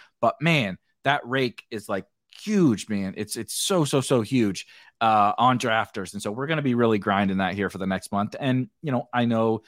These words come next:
uh, whether it's not for you or whatever, everybody can play whatever that they wanna play, but I, I, I'm, I'm gonna be maxing that twenty dollar on,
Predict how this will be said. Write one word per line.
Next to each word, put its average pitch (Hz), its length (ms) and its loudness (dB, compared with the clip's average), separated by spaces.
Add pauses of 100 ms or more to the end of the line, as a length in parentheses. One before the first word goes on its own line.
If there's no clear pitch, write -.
(200)
uh, 98 220 -6
whether 104 240 -2
it's 95 140 -4
not 165 180 0
for - 80 -8
you 135 300 2
or 101 160 0
whatever, 135 460 -2 (280)
everybody 123 300 -2
can 117 160 -4
play 113 260 -2
whatever 107 360 -2
that 110 160 -6 (100)
they 110 100 -2
wanna 107 300 0
play, 135 340 -2 (220)
but 113 180 0 (220)
I, 104 80 -2 (120)
I, 127 280 2
I'm, 127 400 0
I'm 127 240 -2
gonna 117 180 -2
be 107 140 -2
maxing 104 400 0
that 98 160 -2
twenty 98 240 -4
dollar 92 280 2
on, 92 220 -2